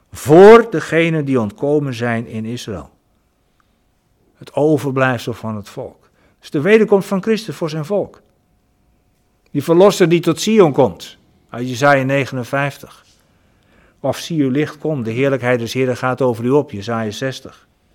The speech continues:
Bekende versen, toch? En als hij dan komt,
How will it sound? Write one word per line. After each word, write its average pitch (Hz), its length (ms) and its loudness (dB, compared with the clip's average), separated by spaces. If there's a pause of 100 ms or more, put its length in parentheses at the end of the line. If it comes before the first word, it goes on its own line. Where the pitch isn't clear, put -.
(640)
Bekende 120 340 -6
versen, 123 360 -4
toch? 151 260 -8 (1120)
En 107 160 -6
als 113 180 -2
hij 107 140 -2
dan 104 180 -2
komt, 190 420 2